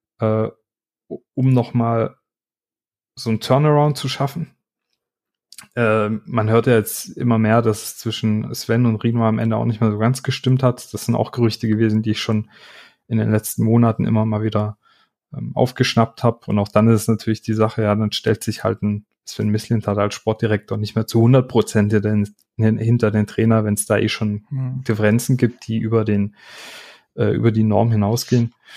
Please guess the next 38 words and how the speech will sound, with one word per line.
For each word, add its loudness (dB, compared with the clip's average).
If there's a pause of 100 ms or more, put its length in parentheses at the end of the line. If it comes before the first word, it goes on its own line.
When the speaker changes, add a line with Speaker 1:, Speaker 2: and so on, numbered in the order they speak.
(760)
Speaker 1:
Äh, 4 (800)
und -4
ja, 2
dann 2
die 0
Entscheidung 0
mit -4
Michi -4
Wimmer 0 (420)
hat -4
mich 0
auch 4
ein 4
bisschen -2
überrascht, 0
dass -4
da -2
dann, -2 (100)
wenn 0
man 4
den 2
Rino 0
schon -2
entlässt, -2
dass -6
da, 0
äh, -8 (760)
nicht -2
sofort -2
ein -2
Nachfolger 2
parat -2
ist. -16
Das 0
fand 2
ich -4
wirklich -2
bedenklich. -6